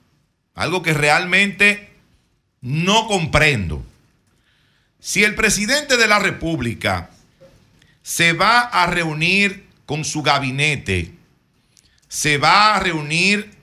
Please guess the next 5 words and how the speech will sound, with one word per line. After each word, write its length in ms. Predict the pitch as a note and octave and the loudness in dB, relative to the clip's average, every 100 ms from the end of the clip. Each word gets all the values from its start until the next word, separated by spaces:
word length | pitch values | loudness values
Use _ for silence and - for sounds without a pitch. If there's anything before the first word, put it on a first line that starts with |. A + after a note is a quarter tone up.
| _ _ _ _ _ | _ _ _ _ _
con 180 | C3+ D3+ | -2 0
los 160 | D3+ | 0
directores 680 | C#3 D3 G#2 - E3+ F#3 - | 0 -2 -2 -2 0 2 2
generales, 1120 | D#3+ D3 B2+ B2+ D#3+ D#3+ D3 D3 C#3+ - - - - _ - - _ _ | -2 0 2 4 6 4 2 -2 -2 -4 -6 -16 -20 _ -20 -20 _ _
con 680 | - C#3 C#3+ C#3 C#3 C3+ | -2 2 2 2 -2 -6